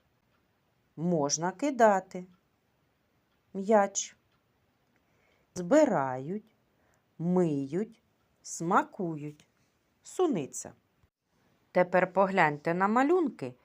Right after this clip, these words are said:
і скажіть, що роблять діти.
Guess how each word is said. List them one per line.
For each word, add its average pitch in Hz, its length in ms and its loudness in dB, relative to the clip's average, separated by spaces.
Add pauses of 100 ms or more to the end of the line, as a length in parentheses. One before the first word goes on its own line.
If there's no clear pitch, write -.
(460)
і 285 140 0
скажіть, - 720 -4 (260)
що 311 640 0 (100)
роблять 190 760 -2
діти. 135 560 -10